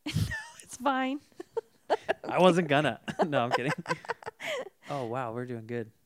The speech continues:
Speaker 1: What time?
Speaker 2: An hour and twelve minutes.
Speaker 1: Look at us go.
Speaker 2: I did a three-hour and fifty-minute podcast with Carlos Rodriguez.
Speaker 1: Yeah, I heard you talk about that. You said it was, it was pretty good.
Speaker 2: It was fun. We just, we,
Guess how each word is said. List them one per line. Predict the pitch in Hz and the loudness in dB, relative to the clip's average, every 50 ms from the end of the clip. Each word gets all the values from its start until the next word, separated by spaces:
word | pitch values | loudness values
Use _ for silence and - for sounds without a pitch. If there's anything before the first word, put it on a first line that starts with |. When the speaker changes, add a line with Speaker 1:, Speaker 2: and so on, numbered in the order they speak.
| _ - - | _ -8 -4
Speaker 1:
What | 277 269 | -4 -2
time? | - 277 277 269 254 247 262 - _ _ - | 0 0 0 0 0 -2 -4 -6 _ _ -14
Speaker 2:
An | - 113 | -10 -6
hour | 110 117 123 131 127 | -2 0 2 2 2
and | 117 113 | 0 -2
twelve | - 120 117 113 | -4 -6 -6 -6
minutes. | 113 113 131 139 - - - - - - | -6 -8 -8 -8 -10 -14 -16 -16 -10 -6
Speaker 1:
Look | 254 254 | -4 -2
at | 262 262 240 | -2 0 0
us | 247 247 - - - | 0 -2 -2 -4 -4
go. | 240 240 247 247 240 233 - _ _ _ _ - _ _ _ _ _ _ _ _ _ _ _ - - - | -4 -2 -2 -2 -4 -6 -10 _ _ _ _ -20 _ _ _ _ _ _ _ _ _ _ _ -10 -6 -2
Speaker 2:
I | 135 135 | 0 4
did | 165 226 180 | 4 6 6
a | 165 | 6
three-hour | - - - 147 151 147 156 156 160 156 147 | 4 4 2 2 4 6 8 8 8 8 6
and | 139 - | 4 2
fifty-minute | - 151 131 - 151 139 135 127 123 117 - | 0 0 0 0 -2 -2 -2 -2 -2 -2 -2
podcast | - 113 117 117 - 120 107 - | -2 -2 -2 -2 0 -2 -2 -2
with | - 110 - | -4 -8 -10
Carlos | - - 117 113 110 107 - - | -8 -6 -4 -2 -4 -4 -4 -6
Rodriguez. | 107 101 110 107 113 110 110 110 - - - - | -8 -8 -8 -10 -10 -10 -10 -12 -12 -14 -6 0
Speaker 1:
Yeah, | 311 320 349 349 339 - - | 2 4 4 4 4 2 0
I | 302 311 330 | 2 2 2
heard | 320 330 339 339 339 | 2 2 0 2 2
you | 392 392 | 0 0
talk | - 285 254 269 277 | 0 0 0 0 0
about | 302 262 214 - | -2 -4 -4 -4
that. | - 170 | -4 -4
You | 220 247 | -4 -4
said | - - 269 240 247 | -2 -2 -2 0 0
it | |
was, | 254 254 254 254 | 0 0 0 -2
it | - - 226 | -4 -4 -4
was | 233 226 233 226 | -4 -4 -4 -6
pretty | - - 247 233 220 | -6 -8 -8 -8 -6
good. | 220 208 226 247 233 - - - _ - - _ _ _ - | -6 -6 -6 -6 -6 -8 -12 -18 _ -20 -20 _ _ _ 2
Speaker 2:
It | 131 | 4
was | 151 151 - | 4 4 4
fun. | - 147 151 147 135 | 4 2 4 4 4
We | 135 131 | 2 0
just, | 147 139 - _ - | -2 -4 -8 _ -8
we, | 160 139 147 202 - | -4 -4 -2 -2 -2